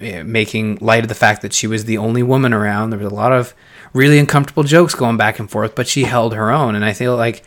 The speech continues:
that's another thing he doesn't get credit for, is that he kind of, he kind of gave women a really good character piece in his films. Whereas again, in the eighties and the seventies,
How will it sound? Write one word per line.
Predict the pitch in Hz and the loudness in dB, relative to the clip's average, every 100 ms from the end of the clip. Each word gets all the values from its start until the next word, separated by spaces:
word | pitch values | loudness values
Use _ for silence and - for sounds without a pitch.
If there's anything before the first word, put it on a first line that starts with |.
| - - - - | -20 -20 -20 -2
that's | 117 131 | 0 2
another | 117 175 | 4 4
thing | 139 120 | 4 4
he | 117 | 2
doesn't | 117 113 117 | 2 0 -2
get | - | 0
credit | 113 107 | 0 0
for, | 117 117 | 0 0
is | 127 123 | 0 0
that | 120 | -2
he | 120 | -4
kind | 127 127 | -2 0
of, | 123 - - _ _ _ _ _ _ - | 0 -4 -18 _ _ _ _ _ _ -6
he | 127 | -4
kind | - 135 | 0 0
of | 131 | 2
gave | 120 127 135 123 123 120 | 4 6 6 2 -6 -2
women | 123 127 127 127 123 - _ _ _ _ _ _ | 0 2 2 0 -2 -6 _ _ _ _ _ _
a | 135 | -6
really | 120 123 127 | 0 2 2
good | 123 123 120 | 0 -2 -2
character | 117 147 - 104 | -2 -2 -4 -6
piece | 104 104 | -4 -4
in | 110 | -4
his | 110 - | -4 -6
films. | 139 170 90 - - - _ - | -8 -10 -12 -14 -20 -20 _ 2
Whereas | 135 | 4
again, | 127 117 147 135 | 4 2 2 2
in | 117 | 0
the | 117 | 0
eighties | 123 143 123 123 | 2 2 0 0
and | 110 | -2
the | 110 | -2
seventies, | - 139 131 95 110 143 | -2 -2 -2 -4 -6 -8